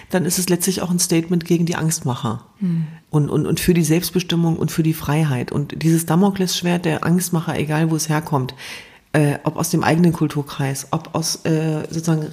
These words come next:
Speaker 1: rechtsnationalistischer Ecke, ob von religiös-extremistischer Ecke, da müssen wir entschlossen gegenhalten und Nein sagen.
Speaker 2: Hm. Ich finde das ja Wahnsinn, was du alles in den letzten, äh, fünf, sechs Jahren geschafft hast, weil, wie gesagt, es ist, es ist ja so ein Prozess gewesen von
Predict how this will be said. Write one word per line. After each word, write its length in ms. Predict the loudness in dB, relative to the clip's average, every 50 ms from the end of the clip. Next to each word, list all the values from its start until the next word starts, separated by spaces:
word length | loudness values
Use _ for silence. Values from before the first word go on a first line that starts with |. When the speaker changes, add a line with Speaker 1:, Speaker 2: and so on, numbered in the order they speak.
| 0 0 0 0 -2 -2
Speaker 1:
rechtsnationalistischer 720 | 0 0 2 2 4 4 4 2 0 0 -2 -2 -4 -4 -4
Ecke, 320 | -4 0 2 2 2 2 2
ob 100 | -2 -2
von 160 | -2 -2 -2 0
religiös-extremistischer 1080 | 2 2 2 4 4 4 4 2 0 -2 -2 -2 -2 -2 -2 -4 -6 -4 -4 -4 -4
Ecke, 240 | -2 0 0 0 0 -2 -6 -12 -12 -12 -14 -16 -6 -2
da 200 | 0 2 4 6
müssen 280 | 6 4 4 4 4 4
wir 80 | 4 2
entschlossen 380 | 0 0 0 0 2 2 2
gegenhalten 480 | 0 0 0 0 0 0 0 -2 -2 -4
und 120 | -4 -2
Nein 200 | -2 -2 -2 -2 -4
sagen. 340 | -4 -6 -6 -8 -8 -8 -4
Speaker 2:
Hm. 420 | -2 0 0 0 0 -2 -4 -6 -8 -10 -16 -18 -16 -14 -14 -14 -14 -14 -14 -14 -8 -4
Ich 140 | -4 0
finde 200 | 0 2 2 4
das 80 | 4 4
ja 120 | 4 4
Wahnsinn, 320 | 4 4 4 4 4 4 4
was 160 | 2 2 2
du 240 | 2 2 2 4 4
alles 340 | 4 4 4 4 2 2 0
in 120 | 2 2 2
den 100 | 2 4
letzten, 560 | 4 4 4 4 2 2 2 2 2 2 2
äh, 140 | 0 0 -2 -2
fünf, 220 | -2 -2 -2 -2
sechs 200 | -2 -4 -4 -2
Jahren 160 | -2 -2 0
geschafft 360 | -2 -2 -2 -4 -4 -2 -4
hast, 160 | -4 -4 -2 -2
weil, 120 | 0 0
wie 80 | 0 0
gesagt, 500 | -2 0 0 0 0 0 -2 -6 -12 -10
es 320 | -8 -8 -8 -6 -6 -6 -4
ist, 160 | -4 -4 -4
es 200 | -4 -4 -2 -2
ist 60 | -2
ja 60 | -2
so 100 | -2 -2
ein 60 | -4 -4
Prozess 420 | -6 -6 -4 -2 -2 -2 -2 -2
gewesen 400 | -2 0 0 0 0 0 -2 -4
von 360 | -2 0 0 0 2 0 0